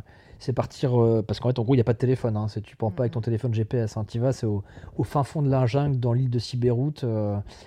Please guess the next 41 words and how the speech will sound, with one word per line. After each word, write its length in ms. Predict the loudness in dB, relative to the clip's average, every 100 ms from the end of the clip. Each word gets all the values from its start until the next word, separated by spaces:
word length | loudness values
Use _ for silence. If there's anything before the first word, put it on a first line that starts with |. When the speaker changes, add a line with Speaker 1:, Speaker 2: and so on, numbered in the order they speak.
| -20 -20 0
Speaker 1:
mais 100 | 4
avant 200 | 6 4
que 60 | 2
cette 160 | 0
culture 240 | 0 2 2
ne 100 | 2
disparaisse, 580 | -2 -2 0 0 -2 -6 -6 -20 -14 0
alors 180 | 0 2
c'est, 220 | -2 -2 -6 _ _ _ _ _ _ -20
je 80 | -12
peux, 220 | -4 -4 -4
c'est 180 | -4 0
pas 120 | 4
un 20 |
voyage 320 | 6 6 4
du 80 | 0
style, 320 | -4 -4 0
euh, « 220 | 2 2 0 -6 -14 -16 -8
Oh, 160 | -6 -4
t'as 100 | -4
vu, 420 | -4 -6 -6 -6
euh, 380 | -6 -8 -10 -10
je 60 | -10
suis 100 | -6
parti, 720 | -8 -8 -10 -8 -6 -4 -2
euh, 60 | -2
découvrir 380 | -4 -4 0
les 100 | 2
derniers, 760 | 2 0 -2 -4 -2 0 2 2
euh, 140 | 2 2
le 180 | 2
dernier 260 | 2 0 0
peuple. » 220 | 0 0
Non, 80 | 0
non, 60 | 0
Speaker 2:
Mhm. 60 |
Speaker 1:
c'est, 260 | 0 2 4
euh, 180 | 4 0
c'est 160 | -2 -4
pour 260 | 0 2 2
moi. 240 | 2